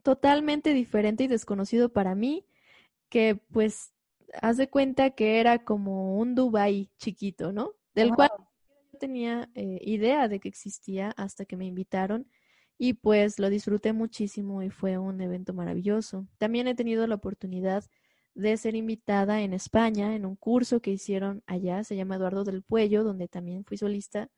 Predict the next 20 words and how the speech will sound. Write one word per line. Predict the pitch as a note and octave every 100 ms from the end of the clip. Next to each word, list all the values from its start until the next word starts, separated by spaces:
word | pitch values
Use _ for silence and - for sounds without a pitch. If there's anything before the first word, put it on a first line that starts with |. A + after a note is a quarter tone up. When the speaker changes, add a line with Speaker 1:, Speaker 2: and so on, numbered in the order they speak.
| _ -
Speaker 1:
de | G3
la | G3
orquesta | G3 G#3 G#3 - G3+
de | G3 -
cuerdas | - G3+ G3 G3+ C#4 -
de, | A#3 G#3 E3+ E3+ G3+ _ _ _
de | G3
allá. | F3+ F3+ F#3 D4+ _ _ _ _ _ _ _
Eh, | A3+ G3 F#3 F#3+ _ _ _ _ _ _ _ _ _ _ _
y | C4+ C#4+ D4 D4 C#4 _ _ _
también | G#3+ A3 A3+ A#3 A#3
he |
tenido | A#3 A3+ A3
la | A3
oportunidad | G#3 G3+ G#3 G#3 G3+
de | G3
viajar | F#3+ - A3+
a | B3+
Costa | A#3 - G#3+
Rica | G#3+ B3+ - C4+